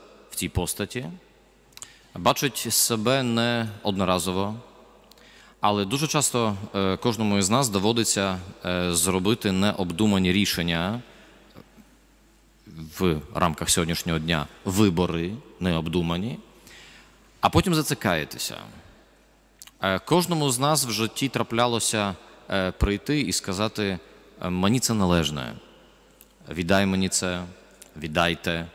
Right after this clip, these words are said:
мені це, і я йду своєю дорогою". Е, бо кожного із нас, людину,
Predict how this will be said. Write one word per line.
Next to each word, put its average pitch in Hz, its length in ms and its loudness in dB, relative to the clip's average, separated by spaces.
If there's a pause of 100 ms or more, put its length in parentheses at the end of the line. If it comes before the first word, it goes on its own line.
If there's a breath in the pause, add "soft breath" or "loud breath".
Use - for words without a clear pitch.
(100)
мені 85 240 -4
це, 80 320 -4 (800 loud breath)
і 123 60 4
я 139 100 6
йду 123 180 2
своєю 92 340 0
дорогою". 73 460 -6 (1300 loud breath)
Е, 110 120 6
бо 117 180 4
кожного 139 400 0
із 139 120 0
нас, 175 380 0 (160)
людину, 113 580 2